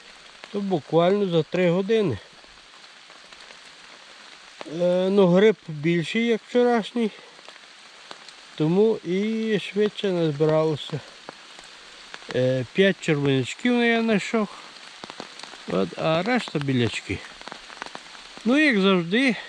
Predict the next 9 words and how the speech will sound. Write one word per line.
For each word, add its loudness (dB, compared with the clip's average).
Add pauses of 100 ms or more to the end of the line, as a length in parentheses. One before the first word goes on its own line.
(520)
і 2
вам 2
бажаю 0 (760)
не 4
менше 2
назбирати, -2
як -4 (120)
я 0
назбирав, 0